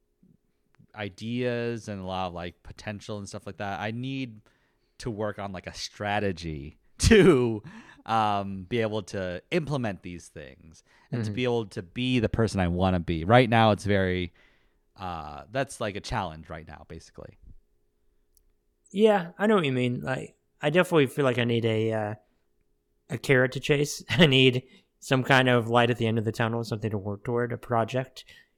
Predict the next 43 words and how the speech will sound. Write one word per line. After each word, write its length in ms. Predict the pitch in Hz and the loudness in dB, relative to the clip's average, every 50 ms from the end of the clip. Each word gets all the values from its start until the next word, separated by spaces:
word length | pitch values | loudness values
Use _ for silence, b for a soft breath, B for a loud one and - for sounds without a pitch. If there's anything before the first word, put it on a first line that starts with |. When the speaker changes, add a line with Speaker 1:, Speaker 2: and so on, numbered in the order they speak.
| _ _ _ | _ _ _
Speaker 2:
for 100 | - 135 | -4 -2
these 180 | 127 131 127 | -2 -2 -2
types 260 | - 143 143 135 - 139 | -2 -4 -4 -4 -8 -8
of 60 | 131 | -6
things. 360 | - 151 147 151 160 160 - | -4 -4 -4 -4 -6 -6 -6
And, 480 | - 123 120 113 113 110 110 120 160 - _ _ | -2 0 2 2 2 2 0 -4 -6 -10 _ _
and, 380 | 131 127 123 120 113 113 113 - _ _ _ _ _ _ _ _ _ _ _ _ _ _ _ _ - | 2 2 4 2 0 -4 -6 -8 _ _ _ _ _ _ _ _ _ _ _ _ _ _ _ _ 2
but 100 | 160 165 | 2 4
at 60 | 143 | 4
the 80 | 151 | 4
same 220 | 135 170 160 147 131 | 4 4 2 2 4
time, 380 | 113 147 139 131 123 117 117 - _ | 2 2 2 2 2 0 -4 -8 _
<clears throat> 80 | - | 0
excuse 680 | - 240 196 220 220 185 151 127 113 - - 139 147 120 | 0 2 4 4 4 4 2 0 -2 -4 -2 -2 -2 0
me, 240 | 117 107 104 101 b b b b b b b b _ _ _ _ _ _ _ _ | 0 -2 -2 -4 b b b b b b b b _ _ _ _ _ _ _ _
the 580 | - 180 135 120 139 135 135 131 127 127 - - _ _ _ _ _ _ _ | -16 -14 -2 0 2 2 4 2 0 0 -4 -8 _ _ _ _ _ _ _
unknown 680 | - 147 151 160 147 135 127 127 131 143 147 156 156 - - _ _ _ _ _ _ _ _ _ _ - 127 117 - - - - | 2 2 2 2 2 2 2 2 2 2 0 -2 -4 -6 -10 _ _ _ _ _ _ _ _ _ _ -14 -14 -14 -14 -14 -14 -12
these 340 | 127 123 147 151 151 135 | -2 2 4 4 4 4
days, 320 | 127 143 143 147 151 139 131 | 4 4 6 6 4 4 4
or 100 | 123 113 | 2 4
right 180 | 113 123 135 127 | 4 2 2 2
now 180 | 117 117 117 | 0 0 0
anyway, 220 | 123 131 135 135 127 | 0 0 0 -2 -2
feels 260 | - - 131 127 113 | -2 0 0 2 2
like 180 | 127 127 123 117 | 2 0 0 2
the 160 | 117 147 143 | 4 6 6
most 340 | 131 123 123 123 123 - - | 6 6 4 2 2 0 -2
unknown. 500 | 143 147 151 151 151 156 160 165 175 196 - b b b b b b _ - | -2 -2 -2 -2 -2 -4 -4 -4 -6 -8 -10 b b b b b b _ -2
It 40 | - | 0
feels 140 | 143 123 | 2 4
like 120 | 127 123 - | 4 4 4
Speaker 1:
Yeah. 60 | 123 | 2
Speaker 2:
I 40 | 117 | 2
can't 220 | - 147 - - | 2 0 -2 2
have 200 | 120 127 123 120 - | 2 2 2 2 2
even 360 | 147 143 131 147 131 127 120 | 2 2 4 4 4 2 2
less 240 | 120 123 123 120 - | 2 2 2 2 0
of 100 | 120 113 | -2 -2
a 40 | 117 | 0
guesstimation 580 | 110 117 113 - 127 113 113 113 110 - 123 113 | 0 0 0 0 -2 -2 -2 -2 -2 -2 -4 -4
as 100 | 107 98 | -2 -2
to 100 | 117 117 | -2 -4
what 360 | 113 104 117 120 123 - b | -2 0 0 0 0 -2 b